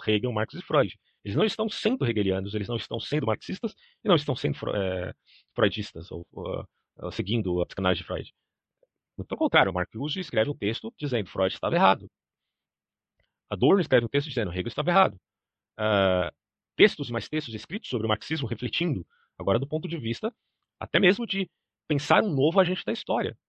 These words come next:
Porque o que há na escola de Frankfurt não é o marxismo propriamente dito, que diz que o agente da história é o proletariado. Não, pra Marcuse o agente da história é o lumpen proletariado, que desemboca na classe estudantil. <laughs> Não tem nada a ver uma coisa com a outra. Então, é, é, é intrigante a gente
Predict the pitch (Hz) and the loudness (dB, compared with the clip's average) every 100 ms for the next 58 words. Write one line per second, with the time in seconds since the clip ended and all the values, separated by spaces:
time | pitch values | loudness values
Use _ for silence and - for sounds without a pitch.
0 | _ 123 - 156 185 143 147 120 120 110 | _ -8 -4 0 4 6 4 0 -4 -8
1 | - 101 - - - _ _ _ _ - | -8 -8 -8 -14 -20 _ _ _ _ -2
2 | 139 123 202 311 - 156 143 123 120 117 | 2 4 4 2 -2 -2 -2 -2 -2 -4
3 | - 139 117 - _ - 98 127 160 - | -4 -6 -6 -20 _ -12 0 2 2 2
4 | 117 107 - 110 - 113 113 113 104 98 | 2 2 0 -4 0 0 0 -2 -2 2
5 | 95 113 90 _ _ _ - 247 - _ | 4 2 0 _ _ _ -8 -6 -8 _
6 | _ 120 147 135 190 277 220 185 151 143 | _ 2 4 4 0 0 0 0 -2 0
7 | 160 196 123 165 208 113 110 107 104 90 | 2 2 2 2 2 0 0 0 0 4
8 | 107 98 - _ - 117 123 101 113 - | 4 2 -6 _ -14 -4 0 4 4 4
9 | 127 120 113 127 107 117 90 - 98 92 | 0 0 -2 -4 -6 -4 -4 -8 -10 -12
10 | - 143 120 240 - 110 - _ - 98 | -10 -6 0 2 2 -2 -6 _ -14 -6
11 | 101 98 90 85 _ _ _ _ _ _ | -2 0 -2 -2 _ _ _ _ _ _
12 | _ _ _ _ 101 110 139 - _ _ | _ _ _ _ -6 0 0 -2 _ _
13 | _ _ _ 104 107 98 - - 123 123 | _ _ _ 2 2 2 0 -4 -2 -2
14 | 131 127 302 151 110 - 95 | 0 2 2 0 -4 -4 -8